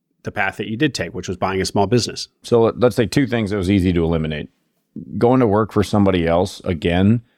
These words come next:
Speaker 2: I'm sure it would have been better, especially based on some of my friends that have gone and done this since then, and my wife who's currently doing it. Um, that would have been substantially better because I would have been able to make a lot more decisions, drive the organization how I saw fit, et cetera.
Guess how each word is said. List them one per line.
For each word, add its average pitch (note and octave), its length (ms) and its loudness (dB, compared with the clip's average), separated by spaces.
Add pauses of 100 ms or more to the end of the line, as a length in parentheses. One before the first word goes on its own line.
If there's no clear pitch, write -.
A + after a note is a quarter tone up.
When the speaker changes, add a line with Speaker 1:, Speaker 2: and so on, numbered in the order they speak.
(320)
Speaker 2:
I'm A#2 140 0
sure E3 220 2
it E3+ 80 2
would E3+ 100 2
have D3+ 80 4
been G#2+ 220 2
better, G2+ 560 0 (100)
especially G#2+ 420 0
based G2 300 0
on G2 140 2
some G2+ 180 0
of G2 60 2
my F#2 140 2
friends F#2 300 -2
that F#2 100 0
have E2 100 -2
gone F2+ 200 2
and E2+ 120 0
done F2 220 0
this E2 140 -2
since - 300 -4
then, B2+ 300 0 (400)
and F2+ 340 2
my E2+ 140 0
wife E2+ 340 0
who's F2+ 200 -4
currently A2 420 0
doing B2 260 2
it. D3 160 -2 (240)
Um, E2 640 -4 (560)
that G#2+ 140 2
would B2 80 0
have G#2+ 80 0
been A2+ 120 0
substantially G2 460 0
better F#2 300 2
because F#2 480 -2
I - 20 2
would F#2 100 2
have E2 100 0
been F#2+ 100 2
able F2+ 180 0
to F2+ 60 0
make F2 260 0
a F2+ 60 0
lot F2+ 180 2
more F2+ 160 0
decisions, E2+ 580 -2
drive E2+ 500 -2
the E2+ 280 0
organization E2 720 -2
how E2 220 -6
I D#2+ 100 -4
saw D#2+ 400 -6
fit, - 480 -6
et - 120 -12
cetera. F2 460 2